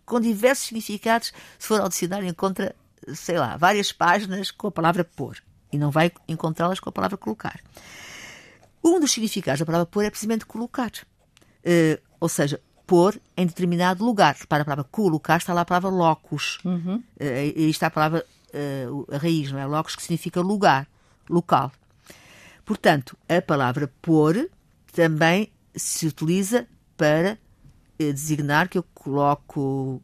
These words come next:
Speaker 1: vou dizer, colocar, ponho um determinado objeto em cima de algo,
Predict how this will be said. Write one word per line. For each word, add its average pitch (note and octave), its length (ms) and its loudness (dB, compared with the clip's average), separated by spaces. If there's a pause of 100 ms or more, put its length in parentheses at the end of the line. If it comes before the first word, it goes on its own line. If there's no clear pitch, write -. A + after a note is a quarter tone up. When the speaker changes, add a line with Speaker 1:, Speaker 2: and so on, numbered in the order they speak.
(140)
Speaker 1:
vou B2+ 220 -6
dizer, C3 160 -4 (180)
colocar, C3+ 400 -4 (260)
ponho C#3+ 280 -2 (280)
um E3+ 100 0
determinado C#3+ 580 -2
objeto C#3 500 -4
em C#3+ 140 -4
cima C#3 320 -6
de C3+ 160 -4
algo, C#3+ 340 0